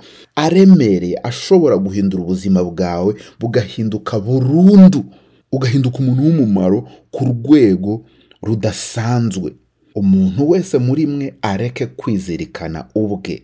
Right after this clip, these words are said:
Witinda kuri your own interests, ahubwo reba to the interests of others, reba ku bindi, ku bintu byagirira abandi bantu akamaro. Iri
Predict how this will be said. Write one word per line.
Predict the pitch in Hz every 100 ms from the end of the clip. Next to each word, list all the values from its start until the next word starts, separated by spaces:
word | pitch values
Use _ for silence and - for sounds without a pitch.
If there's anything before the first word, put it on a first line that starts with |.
| _
Witinda | 92 107 95 _ 139 135 139
kuri | - - 131 127 - _ _
your | 95 101 101 - _
own | 135 135 135 127 127 _ _ -
interests, | 139 123 - 82 58 - - - -
ahubwo | 95 110 135 131
reba | 131 117 82 80
to | - -
the | 80 -
interests | 131 123 - 76 - - -
of | 98 90 -
others, | 113 98 80 76
reba | 95 110 113 104
ku | - -
bindi, | 101 131 165 165 117 95 -
ku | - 120
bintu | 120 104 104
byagirira | 98 104 101 110 135 123 -
abandi | 104 95 98 127 147 135 104
bantu | 95 87 82 82 82
akamaro. | 95 - - 73 65 65 - - - _
Iri | 135 143 151 220 117